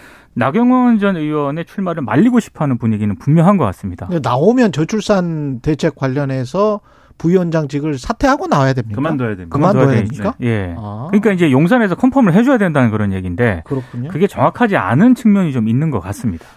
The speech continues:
Speaker 3: 그리고 이제 권성동 의원이 불출마를 했기 때문에 또 이 권성동 의원이 뭐 방금 이제 지지세나 이런 건 낮아도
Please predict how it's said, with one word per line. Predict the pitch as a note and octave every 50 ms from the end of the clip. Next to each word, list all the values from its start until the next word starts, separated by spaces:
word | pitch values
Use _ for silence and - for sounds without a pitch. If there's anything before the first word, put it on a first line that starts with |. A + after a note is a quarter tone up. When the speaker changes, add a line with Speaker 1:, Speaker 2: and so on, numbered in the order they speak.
| _
Speaker 3:
그리고 | - - E3 F3
이제 | F3 C#3 D#3
권성동 | - - C3+ D3+ D3+ F#3 F#3+ F3 F#3+ F3+ E3
의원이 | D3+ C#3+ C3+ -
불출마를 | - C3 C3+ - F#3 F3 E3 D#3 D3 D#3+
했기 | F3 - F#3+
때문에 | - - D#3+ D3 C#3 C#3 C3 B2+ C3
또 | D#3+ E3+ F#3+ - - - _ _ _ - -
이 | C3+ F3 G3+ G#3 G#3 G3+ E3 -
권성동 | - D#3 F#3 G#3 A#3+ A#3+ A#3 G#3+ G#3+ G#3 F#3+ F3+ E3+ D#3+ D3+ C#3+ - -
의원이 | D3 D3+ E3 F3 F#3 F3+ E3 D3 C#3 B2 B2 D3+ F3 D#3 C3+
뭐 | C3 D#3 E3 C#3 A#2 - _
방금 | - - D3 D3 E3 F3+ D#3 D3 C#3+ D3+
이제 | C3 A#2 C#3+ C#3 B2 A#2+ - _ _ _ -
지지세나 | - C3 B2 D3+ A3 G#3+ A#3 A#3 A#3 G3+
이런 | C#3+ B2+ C#3
건 | D3+ F3 D3
낮아도 | A#2 F#2+ G#2 B2 C#3 C3 G#2 G2+ F#2 G2+ A#2+ A2+ F#2 D#2+